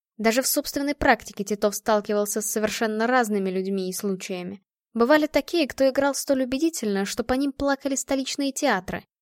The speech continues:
Бывали такие, кто сохранял спокойствие и твердил о своей непричастности даже тогда,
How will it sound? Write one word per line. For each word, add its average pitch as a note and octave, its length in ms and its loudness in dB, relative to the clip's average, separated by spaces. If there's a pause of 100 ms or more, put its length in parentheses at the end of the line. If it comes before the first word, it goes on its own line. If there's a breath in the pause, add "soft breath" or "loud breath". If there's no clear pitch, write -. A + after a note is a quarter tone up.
(160)
Бывали A3+ 340 4
такие, B3 340 0
кто A#3+ 180 -2
сохранял A#3 520 -2
спокойствие A#3 720 0
и G3 40 -4
твердил A3+ 400 2
о A3+ 80 2
своей A#3 280 2
непричастности A#3 760 -2
даже A3 260 2
тогда, A#3+ 400 0